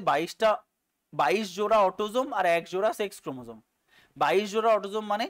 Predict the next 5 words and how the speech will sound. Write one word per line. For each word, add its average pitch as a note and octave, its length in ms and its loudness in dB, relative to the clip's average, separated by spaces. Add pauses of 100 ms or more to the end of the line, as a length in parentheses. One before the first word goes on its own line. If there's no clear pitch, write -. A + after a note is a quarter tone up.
(1300)
চুয়াল্লিশটা G#3 600 2
অটোজোম, A3 280 -2 (400)
আর E3 60 2 (100)
এক D#3+ 160 0
জোড়া G3+ 160 2